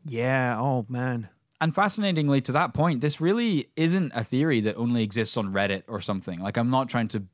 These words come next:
Speaker 2: big up something that isn't actually talked about. This Superman curse is widely known throughout the movie industry, with various actors and producers who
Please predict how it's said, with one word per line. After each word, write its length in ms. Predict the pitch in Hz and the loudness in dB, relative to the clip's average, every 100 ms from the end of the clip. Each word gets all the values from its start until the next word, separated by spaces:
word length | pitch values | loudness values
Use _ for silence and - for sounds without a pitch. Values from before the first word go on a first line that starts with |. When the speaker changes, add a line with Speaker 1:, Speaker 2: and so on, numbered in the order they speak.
| - 120 | -14 -4
Speaker 2:
big 240 | 113 107 - | -2 -2 -2
up 240 | 107 - | -4 -2
something 400 | - 101 - 101 | -4 -4 -2 -2
that 140 | 95 92 | -2 -4
isn't 680 | 113 110 110 98 - - - _ _ _ - | -4 -2 -2 -2 -6 -8 -10 _ _ _ -8
actually 500 | 104 - - 107 101 | -6 -4 -4 -2 -2
talked 300 | 127 139 - | 0 -2 -2
about. 260 | 95 80 - | -4 -4 -2
This 180 | 156 | -2
Superman 480 | - 185 180 160 143 | -2 -4 -4 -2 -2
curse 280 | 135 131 117 | 0 -2 -2
is 180 | 123 107 | -6 -8
widely 500 | 101 117 165 180 135 | -2 0 0 0 2
known 280 | 110 123 113 | 2 2 2
throughout 240 | 107 104 | 2 0
the 60 | 104 | 0
movie 300 | 107 110 104 | 0 0 0
industry, 440 | 98 - 95 80 _ - - - | -2 -8 -10 -12 _ -20 -16 -6
with 160 | 117 | -6
various 640 | 107 117 143 175 175 147 - | -2 0 2 2 2 0 -2
actors 400 | 123 135 135 113 | -4 0 -2 0
and 140 | 107 | -2
producers 600 | 107 98 127 - 104 98 | -4 -2 -2 0 -2 0
who 200 | 117 107 | 0 0